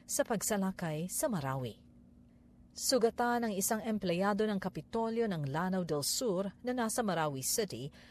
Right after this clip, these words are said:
matapos tamaan ng ligaw na bala sa nagpapatuloy na bakbakan doon. Tinamaan umano sa binti ang empleyado na isang utility worker sa Kapitolyo dahil sa patuloy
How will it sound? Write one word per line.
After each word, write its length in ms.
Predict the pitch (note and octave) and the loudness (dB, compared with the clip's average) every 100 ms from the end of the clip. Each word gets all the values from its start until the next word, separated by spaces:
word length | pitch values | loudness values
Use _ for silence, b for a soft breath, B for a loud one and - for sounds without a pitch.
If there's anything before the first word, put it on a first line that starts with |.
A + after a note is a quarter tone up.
| B | B
matapos 480 | A#3 A#3 B3+ B3 - | -2 2 0 0 -4
tamaan 320 | A#3 A3+ A3+ | -2 0 0
ng 160 | G#3+ F#3 | 0 0
ligaw 320 | E3+ F#3 G3+ | 2 0 2
na 80 | F#3 | 0
bala 480 | C3+ E3+ G3 G#3 G3+ | -2 -2 0 0 0
sa 160 | G#3 | 0
nagpapatuloy 720 | D#3 - E3+ E3 - G3 F#3+ G3 | -2 -2 -4 -4 -4 -2 0 0
na 80 | G3 | 2
bakbakan 560 | G#3 G3+ F#3+ G#3+ B3+ A#3 | 0 0 -4 -2 -4 -2
doon. 560 | B3 A3 D#3 G2+ F#2+ - - | 0 0 -2 -4 -10 -12 -6
Tinamaan 560 | C#4+ B3+ A#3+ E4 D#4 | 0 0 0 -2 -2
umano 240 | C4+ G#3+ G3+ | -2 0 2
sa 160 | A#3 | 0
binti 400 | G3 G3 G3 D#3+ | 2 0 0 -2
ang 160 | B2 D3+ | -2 -2
empleyado 720 | G3+ G3+ G#3 F3 B2 A2+ B2 | -2 -2 0 0 0 -4 -4
na 80 | D3 F#3+ | -4 -2
isang 400 | - - G3+ G#3 | 0 0 0 2
utility 640 | F#3+ E3+ A3+ C#4+ C#4+ C#4+ | 0 0 -2 -4 -4 -4
worker 560 | B3 D3+ C3 - A#2+ B2 | -2 0 0 -2 -4 -2
sa 160 | G3+ | -2
Kapitolyo 640 | F#3+ F#3+ F#3 C#3+ A2+ G#2+ A2 B B | -2 -4 -2 -2 -2 -4 -8 B B
dahil 240 | F3+ F#3+ G3 | 0 2 2
sa 160 | G#3+ | -2
patuloy 400 | F#3 E3 C#3+ E3+ | -4 -4 -2 -2